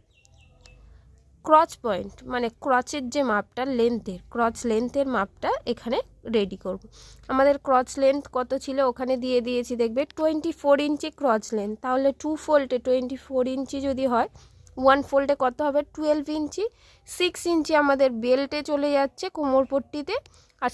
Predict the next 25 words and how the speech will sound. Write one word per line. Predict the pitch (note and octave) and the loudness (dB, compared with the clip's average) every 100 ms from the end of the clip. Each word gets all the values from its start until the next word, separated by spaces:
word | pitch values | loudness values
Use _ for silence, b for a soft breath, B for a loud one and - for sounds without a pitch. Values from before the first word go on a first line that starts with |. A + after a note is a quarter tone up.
| - | -6
সিক্স | D4 D#4 - D#4 | -8 -8 -4 -2
ইঞ্চি | C4+ C4+ B3+ | 0 0 0
আমাদের | B3 A#3 A#3 | 2 -2 -2
রেডি | A3 G#3+ A3 | -2 -2 -2
হবে | B3+ A#3+ B3 | -2 0 0
এখানে | - B3+ D4+ C#5+ _ _ _ _ _ _ _ _ _ _ _ _ _ _ _ _ _ _ - | -2 -4 -2 -2 _ _ _ _ _ _ _ _ _ _ _ _ _ _ _ _ _ _ 0
নিচের | D4 C#4+ C#4 A3+ | 2 2 0 0
পার্টে। | F#3+ D#3+ - - _ _ _ _ _ _ _ _ _ _ _ _ _ _ _ _ _ _ _ _ _ | -4 -8 -14 -20 _ _ _ _ _ _ _ _ _ _ _ _ _ _ _ _ _ _ _ _ _
দেখতেই | B3 B3 A#3 C4 B3+ | -2 -2 0 -2 0
পাচ্ছ | B3 A#3 - D4+ - | 0 -2 -4 -4 -2
সিক্স | C#4 A#3+ - | -4 -2 0
ইঞ্চিতে | C#4 B3 C4+ C#4+ B3+ | 0 0 0 2 2
মেজারমেন্ট | A#3+ C4 B3+ C4 B3+ C4 | 2 2 2 2 0 0
করে | B3+ B3 | 0 2
নিয়েছি। | B3+ B3 C4 | 0 0 -2
দেখো | A#3+ C#4+ C#4+ | -2 -4 -6
ফিতেটা | B3+ - A#3+ A#3+ | -6 -4 -2 -2
যেখানে | A#3+ B3+ B3+ B3 | -2 0 -2 0
শেষ | B3 A#3 | -2 0
হয়েছে | B3 A#3+ B3 | 0 0 -2
সিক্স | B3+ - B3+ | -4 -2 -2
ইঞ্চি | C4 C#4 B3+ | 0 2 2
মেজারমেন্ট | A3+ A#3 A#3 A3+ B3 A#3+ A#3+ | 2 0 0 0 -2 -2 -4
করে | A3+ D#4 C4 | 0 0 2
আমরা | A#3+ | 2